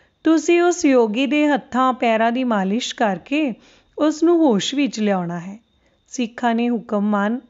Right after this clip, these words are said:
ਇਸੇ ਤਰ੍ਹਾਂ ਹੀ ਕੀਤਾ। ਨਾਲ ਰੂੰ ਲੈ ਲਿਆ। ਜਦ ਅੰਦਰ ਗਏ, ਤਾਂ ਵੇਖਿਆ ਕਿ ਅੰਦਰ ਸੱਚੀ ਮੁੱਚੀ ਇੱਕ ਯੋਗੀ ਸਵਾਸ ਚੜ੍ਹਾਈ ਬੈਠਾ ਸੀ। ਸਿੱਖਾਂ ਨੇ ਸਤਿਗੁਰੂ ਜੀ ਦੇ ਹੁਕਮ ਅਨੁਸਾਰ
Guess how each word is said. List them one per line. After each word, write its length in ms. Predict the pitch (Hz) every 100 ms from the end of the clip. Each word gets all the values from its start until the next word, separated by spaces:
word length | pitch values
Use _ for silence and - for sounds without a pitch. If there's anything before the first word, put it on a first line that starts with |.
| -
ਇਸੇ 260 | 262 -
ਤਰ੍ਹਾਂ 280 | 294 277 262
ਹੀ 100 | 262
ਕੀਤਾ। 460 | 240 214 - 202 196 _ _ _ _ _ _ _ 226
ਨਾਲ 460 | 233 247 262 277
ਰੂੰ 340 | 254 233 202 202
ਲੈ 180 | 254
ਲਿਆ। 480 | 240 220 233 269 226 - _ 208
ਜਦ 260 | 262 262
ਅੰਦਰ 300 | 233 233 269
ਗਏ, 260 | 247 233 208
ਤਾਂ 220 | 202 247
ਵੇਖਿਆ 720 | 196 185 202 - 285 226 208 - - _ _
ਕਿ 160 | 302 320
ਅੰਦਰ 180 | 330
ਸੱਚੀ 440 | 339 - 220 - 320
ਮੁੱਚੀ 420 | 392 359 - 330
ਇੱਕ 160 | 277 269
ਯੋਗੀ 540 | 247 208 190 262 196 _
ਸਵਾਸ 540 | - - 226 202 233 -
ਚੜ੍ਹਾਈ 340 | 330 269 196
ਬੈਠਾ 340 | 180 175 208
ਸੀ। 240 | 185 214 175 _ _ _ _ _ _ _ _
ਸਿੱਖਾਂ 400 | - 294 302 285
ਨੇ 120 | 285
ਸਤਿਗੁਰੂ 420 | 269 240 196 254
ਜੀ 160 | 226 262
ਦੇ 160 | 269
ਹੁਕਮ 420 | 269 233 240 220 226
ਅਨੁਸਾਰ 680 | 220 214 254 214 185 190